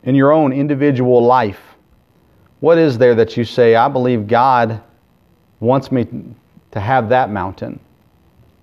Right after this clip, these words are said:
God's given me that mountain. I want to attain that mountain"?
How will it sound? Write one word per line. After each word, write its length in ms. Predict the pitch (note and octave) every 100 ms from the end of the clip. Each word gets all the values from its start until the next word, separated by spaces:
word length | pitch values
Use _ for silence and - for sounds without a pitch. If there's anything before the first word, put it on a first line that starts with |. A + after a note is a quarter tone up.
| _ _ _ _ _ _ B1 B1 _ _ _ _ _ _ _ _ _ _ _ _ _ _ -
God's 300 | A#2 A#2+ G2+
given 340 | A2 C3+ B2+
me 100 | B2 A2+
that 300 | A#2+ B2+ A2
mountain. 420 | F#2+ F2+ - F#2+
I 100 | G#2
want 200 | A#2+ G#2+
to 80 | G2
attain 400 | - - G2+ F#2+
that 200 | G2 -
mountain"? 360 | - G1+ -